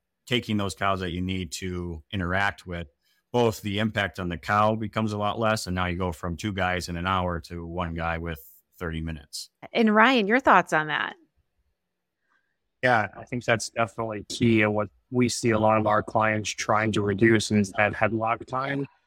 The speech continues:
Speaker 3: trying to make sure that those cows have the most time possible to choose what they wanna do and not be locked up for chores or vet check, and really trying to expedite that. So what you're saying, Trent, I don't think it's a direct R O I that you're able to correlate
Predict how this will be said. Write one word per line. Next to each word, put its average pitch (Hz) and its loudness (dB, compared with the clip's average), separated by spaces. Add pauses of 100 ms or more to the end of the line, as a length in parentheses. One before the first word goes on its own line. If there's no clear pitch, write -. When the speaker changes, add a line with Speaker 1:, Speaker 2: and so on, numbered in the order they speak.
(140)
Speaker 3:
trying 113 4
to 113 0
make 110 -2
sure 110 -2
that 104 -2
those 107 -4
cows 107 0
have 107 2
the 101 -10
most 107 -6
time 104 0
possible 110 -2
to 104 -2
choose 117 0
what 104 0
they 107 4
wanna 104 -2
do 104 -6 (380)
and 107 -4
not 107 6
be 110 2
locked 104 0
up 104 0
for 110 0
chores 104 -2
or 104 -6
vet 104 -2
check, 101 -4 (580)
and 101 -8 (320)
really 113 6
trying 104 -2
to - -14 (100)
expedite 101 -4
that. 101 0
So 107 -2 (100)
what 117 -4
you're 107 -6
saying, 110 2
Trent, 101 -4 (120)
I 117 4
don't 127 6
think 123 2
it's 117 0
a 107 -2
direct 104 0
R 120 8
O 123 6
I 131 6
that 113 2
you're 110 2
able 104 0
to 110 -2
correlate 110 0